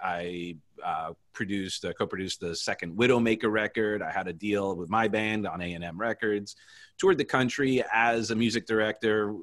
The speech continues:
and bass player with a bunch of bands that I produced. And, uh, and then Napster came out. <laughs>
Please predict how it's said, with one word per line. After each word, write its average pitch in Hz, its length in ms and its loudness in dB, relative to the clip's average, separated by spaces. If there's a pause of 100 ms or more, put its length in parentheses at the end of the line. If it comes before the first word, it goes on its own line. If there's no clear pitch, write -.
and 90 260 -2
bass 113 220 4
player 107 320 2
with 92 120 -6
a 87 40 -16
bunch 98 240 -8
of 98 60 -16
bands 98 280 -4
that 98 100 -6
I 87 60 -6
produced. 123 640 -4 (560)
And, 101 440 0
uh, 98 580 4
and 110 120 2
then 104 160 2
Napster 113 540 2
came 82 240 -6
out. 71 200 -8 (1160)
<laughs> - 60 -10